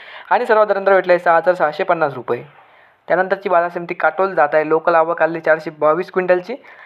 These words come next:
किमान रेटला आहे सहा हजार आठशे रुपये, कमाल रेटला आहे सात हजार एक पंचवीस रुपये आणि सर्वसाधारण रेटला आहे सात हजार रुपये.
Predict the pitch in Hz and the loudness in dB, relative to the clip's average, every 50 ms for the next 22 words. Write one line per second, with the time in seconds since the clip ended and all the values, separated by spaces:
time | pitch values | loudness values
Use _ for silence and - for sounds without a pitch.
0 | - _ - 190 196 220 233 226 220 202 180 175 180 180 180 180 175 175 175 180 | -20 _ -4 -2 0 0 0 2 0 -2 0 0 0 0 2 2 2 2 2 2
1 | 180 170 170 170 - 202 202 190 175 160 160 160 170 160 175 196 202 202 185 170 | 0 -2 -2 -2 -4 -4 0 2 2 2 2 2 0 0 2 0 0 0 -2 -4
2 | 151 151 156 156 156 160 160 156 160 165 160 165 160 160 _ - 170 165 165 - | -2 -2 -2 -2 0 0 -2 0 0 0 0 -2 -4 -6 _ -4 -4 -4 -6 -12
3 | 202 - 208 226 208 233 262 294 - - - - - - - 196 240 233 226 214 | -12 -8 -4 -2 0 0 0 -2 -4 -12 -20 -20 -8 -4 -2 -2 -2 0 0 2
4 | 226 220 196 202 202 196 202 202 185 170 170 175 180 180 190 - 185 156 135 131 | 2 2 0 -2 -2 2 2 2 2 4 2 2 2 2 0 2 2 2 0 -2
5 | 127 127 123 117 | -6 -8 -10 -10